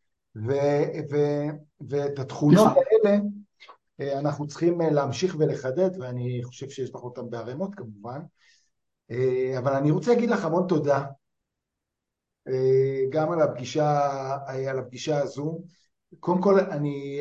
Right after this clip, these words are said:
Speaker 1: לא הייתי ער למה שסיפרת, גם קודם כשדיברת איתי, אז דיברתי על שלושה אנשים וכולי, לא הייתי ער,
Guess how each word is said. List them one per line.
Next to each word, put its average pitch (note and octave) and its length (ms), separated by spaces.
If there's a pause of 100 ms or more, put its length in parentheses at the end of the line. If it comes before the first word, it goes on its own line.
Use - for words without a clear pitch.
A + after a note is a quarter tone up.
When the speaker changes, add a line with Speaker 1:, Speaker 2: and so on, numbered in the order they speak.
Speaker 1:
לא D3+ 180
הייתי E3 280
ער - 300 (120)
למה B2 420
שסיפרת, B2+ 600
גם C3+ 260
קודם D3+ 260
כשדיברת C#3 540
איתי, C3 200
אז G#2+ 140
דיברתי D3+ 420
על A2 60
שלושה D#3 360
אנשים F#3 340
וכולי, E3+ 400 (360)
לא D3 60
הייתי E3+ 360
ער, E3 240